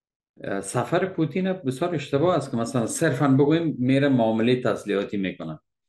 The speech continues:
کرملین این سفر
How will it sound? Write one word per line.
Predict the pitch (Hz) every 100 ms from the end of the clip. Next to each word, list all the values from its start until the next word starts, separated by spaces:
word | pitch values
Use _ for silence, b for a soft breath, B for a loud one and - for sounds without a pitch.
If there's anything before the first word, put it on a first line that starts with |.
| _ _ _ b b b b _ _
کرملین | 123 120 131 196 196 202 -
این | 143
سفر | 139 - - 165 175 -